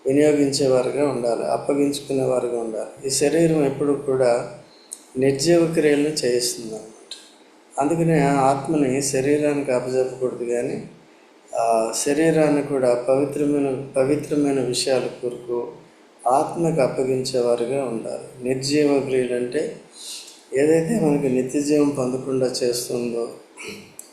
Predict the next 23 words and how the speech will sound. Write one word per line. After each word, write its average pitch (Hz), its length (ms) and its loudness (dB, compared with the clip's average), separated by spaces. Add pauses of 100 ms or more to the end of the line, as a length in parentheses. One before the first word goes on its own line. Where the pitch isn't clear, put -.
(180)
ఏదైతే 151 420 4
మనల్ని 147 400 2
అపవిత్రపరుస్తుందో, 123 1400 -2 (640)
పాపమునకు 151 680 2
వచ్చే 143 240 -2
జీతము 135 760 0
మరణము, 117 880 -4 (340)
అంటే 139 260 0
ఏదైతే 151 340 2
మనల్ని 139 460 0
చంపుతుందో 127 920 -4
ఆత్మీయంగాను 131 960 -2
భౌతికంగాను, 120 800 -4 (600)
వాటి 139 220 0
జోలికి 143 400 0
పోకూడదు. 120 600 -6 (600)
దైవికంగా 160 760 4
కొన్నిసార్లు 143 580 0
దేవుళ్ళు 143 440 2
కాని 139 260 -2
వారిని 127 320 -2
ద-, 120 360 -4
నమ్ముకుంటే, 123 840 -2